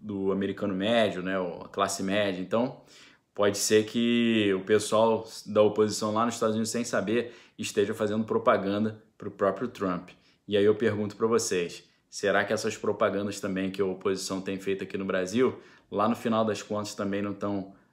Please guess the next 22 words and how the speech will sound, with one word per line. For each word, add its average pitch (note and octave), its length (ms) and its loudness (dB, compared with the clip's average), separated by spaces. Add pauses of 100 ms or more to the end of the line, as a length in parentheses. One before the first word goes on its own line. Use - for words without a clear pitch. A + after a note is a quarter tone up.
ah, F#2+ 380 -2
favorecendo G2 640 0
o F#2 40 -8
próprio G2 600 0 (160)
presidente F#2+ 360 -4
Bolsonaro? G2 560 -2 (600)
Parece G2+ 400 0
que G#2 80 2
é G2 80 6
isso G2 140 -4
que - 80 -14
tá G#2+ 80 2
acontecendo, G#2+ 680 -2 (320)
vide A2 560 -2 (240)
o G#2+ 100 0
aumento G2+ 1000 0
considerável G#2 800 2
aí F#2+ 220 2
da F#2+ 320 2
aceitação G#2 800 -2
ao B2+ 120 2
governo G#2 440 -2